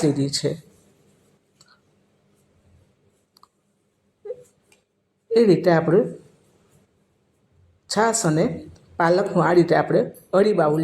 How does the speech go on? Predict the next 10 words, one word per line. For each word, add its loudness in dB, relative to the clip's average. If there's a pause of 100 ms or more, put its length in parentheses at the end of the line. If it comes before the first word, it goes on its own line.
જેટલું -2 (400)
માપ 0
લીધું 2
છે -6 (760)
અને 4 (260)
એક 0 (120)
બાઉલ 2
જેટલો 0 (440)
બેસન 0 (140)
છે. -2